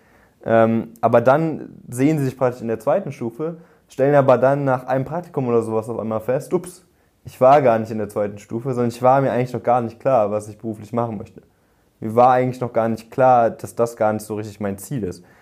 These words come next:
Und das ist halt so, dann, das ist halt dann super ärgerlich, weil man dann letztendlich mindestens drei Monate für ein Praktikum irgendwie, irgendwie letztendlich verschwendet hat,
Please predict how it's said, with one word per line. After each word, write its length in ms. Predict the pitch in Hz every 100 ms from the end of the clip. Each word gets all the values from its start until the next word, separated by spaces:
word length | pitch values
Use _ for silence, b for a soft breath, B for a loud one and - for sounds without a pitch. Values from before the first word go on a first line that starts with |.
| b b
Und 120 | - 110
das 220 | 120 131
ist 80 | 135
halt 240 | 123 123
so, 100 | 117
dann, 260 | 113 117 113
das 100 | 110
ist 40 |
halt 100 | 127
dann 180 | 120 120
super 240 | 139 131
ärgerlich, 440 | - 165 101 95 110
weil 60 |
man 140 | 110 110
dann 200 | 113 113 B B -
letztendlich 420 | - 127 127 120
mindestens 480 | 123 147 139 127 -
drei 180 | 113
Monate 360 | 120 127 123 117
für 80 | -
ein 80 | 107
Praktikum 500 | 185 196 - 98 95
irgendwie, 400 | 95 95 95 95
irgendwie 340 | 101 101 98
letztendlich 440 | 80 98 92 104 -
verschwendet 480 | 104 110 104 104
hat, 220 | 123 139